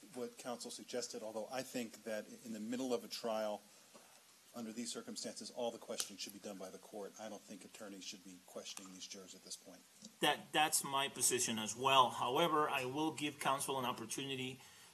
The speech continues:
Speaker 2: to suggest questions that they think I should ask. And so we will proceed as we have been doing throughout the trial in terms of questioning jurors individually about any issues. I will ask the questions.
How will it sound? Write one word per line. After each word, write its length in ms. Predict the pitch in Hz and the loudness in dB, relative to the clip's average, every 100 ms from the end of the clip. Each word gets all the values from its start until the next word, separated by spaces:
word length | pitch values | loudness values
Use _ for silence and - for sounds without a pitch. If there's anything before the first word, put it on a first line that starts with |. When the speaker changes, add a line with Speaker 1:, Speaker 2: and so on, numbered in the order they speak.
| - | -4
Speaker 2:
to 80 | 143 | 0
suggest 520 | - 131 143 127 - | 2 2 2 2 2
questions 440 | 143 123 - 131 | 4 4 4 2
that 160 | 127 - | -2 -2
they 80 | 117 | -2
think 280 | 117 127 | -2 -2
I 60 | 117 | 0
should 280 | 110 - 110 | 0 0 0
ask. 380 | 110 110 117 - | 0 2 0 -2
And 120 | 120 127 | -2 2
so 320 | - 127 117 - - - - | 4 4 2 -6 -16 -16 -2
we 120 | 143 | 4
will 160 | 160 165 | 6 6
proceed 360 | 160 147 - 151 | 4 4 6 8
as 160 | 135 | 6
we 120 | 143 | 4
have 160 | 139 131 | 0 0
been 200 | 131 123 | 0 0
doing 300 | 123 143 139 | 0 -2 -4
throughout 420 | 127 127 123 127 | -6 -4 -2 -2
the 60 | 117 | -6
trial 680 | 107 - 143 131 123 113 110 - | -6 2 4 4 2 -4 -10 -12
in 100 | 143 | -10
terms 400 | 120 127 127 123 131 | -8 -6 -2 2 2
of 300 | 117 113 - | 2 -2 -2
questioning 480 | 135 - 127 120 | 0 0 -2 -4
jurors 320 | 120 131 127 123 | -2 0 0 0
individually 720 | 117 113 127 135 135 120 117 | -4 -4 -4 -4 -4 -4 -4
about 200 | 110 117 | -4 -4
any 260 | 123 123 113 | -4 -4 -4
issues. 480 | 160 156 131 113 - - - - | -2 0 0 -2 -4 -8 -16 0
I 100 | 131 | 4
will 160 | 131 147 | 8 12
ask 220 | 160 - | 12 10
the 80 | - | 6
questions. 640 | - 156 - - 120 117 | 4 6 6 4 0 -2